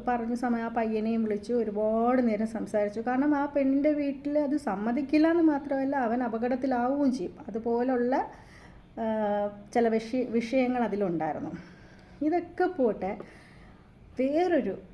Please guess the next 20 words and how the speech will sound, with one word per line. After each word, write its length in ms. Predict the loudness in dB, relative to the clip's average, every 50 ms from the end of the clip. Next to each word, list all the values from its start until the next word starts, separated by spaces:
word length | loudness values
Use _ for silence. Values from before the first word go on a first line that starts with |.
| -10 -6
മറക്കാൻ 880 | -4 -2 -2 0 0 0 0 -2 -4 -14 -20 -20 -4 0 2 4 4 4
പറ്റാത്തൊരു, 680 | 2 0 0 0 0 0 0 -2 -4 -4 -4 -4 -6 -6 -10 -14 -18 -20 -20 -20 -20 -20 -20 -20 -20 -20 -20 -20 -20 -14 -12
ഏഹ്, 140 | -10 -10 -8
ഇൻസിഡന്റ് 540 | -6 -6 -6 -4 -4 -4 -4 -2 -4 -4 -4
ഉണ്ട്. 180 | -6 -6 -8 -10 -14 -20 -20 -20 -20 -20 -20 -20 -20 -20 -20 -10 -4 0
ഒരു 80 | 2
ദിവസം 380 | 2 2 4 4 6 6 6 4
ഞാൻ 340 | 2 2 2 0 0 -2 -2 -6 -16 -20 -20 -20 -20 -20 -20 -20 -20 -20 -10 -6 -4 -2
ഒരു 340 | -2 -2 -2 -2 -4 -4 -4 -2
കോളേജിൽ 440 | 0 0 0 0 0 -2 -2 -2 -2
ചെല്ലുമ്പോൾ 580 | -4 -4 -4 -4 -6 -4 -4 -4 -4 -4 -8 -12 -14 -18 -18 -10 -6
അവിടുത്തെ 280 | -4 -4 -4 -2 0
ഏറ്റവും 600 | 0 0 0 0 0 -2 -2 -2 0 2 2 2
മിടുക്കനായ 600 | 2 0 0 -4 -4 -4 -4 -4 -4 -6 -6 -6
കുട്ടി, 420 | -6 -6 -8 -8 -6 -10 -10 -10 -10 -16 -18 -20 -20 -20 -20 -20 -20 -20 -20 -20 -20 -20 -14 -8
അവന് 240 | -2 0 0 0 0
ക്യാൻസർ 680 | -2 -4 -4 -4 -2 0 0 2 2 2 2 2 0 0
ആണെന്നാണ് 480 | 0 -2 -2 -2 -2 -4 -4 -4 -4
അറിയുന്നത്. 680 | -4 -6 -6 -8 -10 -10 -10 -10 -10 -14 -18 -20 -20 -20 -20 -20 -20 -20 -20 -20 -20 -20 -20 -20 -20 -20 -20 -20 -20 -20 -20 -20 -20 -20 -20 -20 -20 -20 -20 -20 -20 -20 -20 -20 -20 -18 -8 -6
അപ്പം 220 | -2 -2 -2 -2